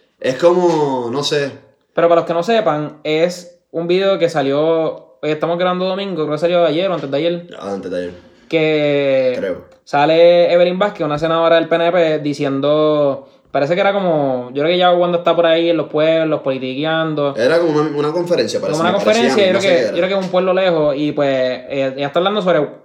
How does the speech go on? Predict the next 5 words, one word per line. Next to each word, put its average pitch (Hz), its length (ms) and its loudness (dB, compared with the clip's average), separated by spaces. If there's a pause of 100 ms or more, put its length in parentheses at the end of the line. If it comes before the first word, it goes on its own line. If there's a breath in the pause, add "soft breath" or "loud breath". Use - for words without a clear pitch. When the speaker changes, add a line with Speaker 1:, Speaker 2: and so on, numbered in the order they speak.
(140)
Speaker 2:
cuán 151 560 -4
buena 165 300 0
Wanda 160 280 0
Vázquez 160 640 2
politiqueando 151 800 -4